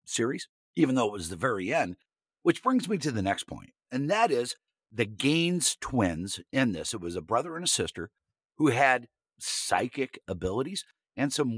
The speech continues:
weird connection between the two of 'em. I don't think they were hiding the fact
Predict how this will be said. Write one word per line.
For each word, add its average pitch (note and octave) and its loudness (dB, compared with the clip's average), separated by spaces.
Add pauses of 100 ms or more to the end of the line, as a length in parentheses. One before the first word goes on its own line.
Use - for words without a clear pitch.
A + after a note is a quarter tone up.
(100)
weird D#3+ 4 (360)
connection C3 0
between D#3 -8
the D3 -6
two E3 0
of D#3 -4
'em. D#3+ -2
I C#3+ 2
don't D#3+ -2
think C#3+ -4
they C#3+ 0
were A2+ 0
hiding C3+ -2
the A#2+ -2
fact B2+ 2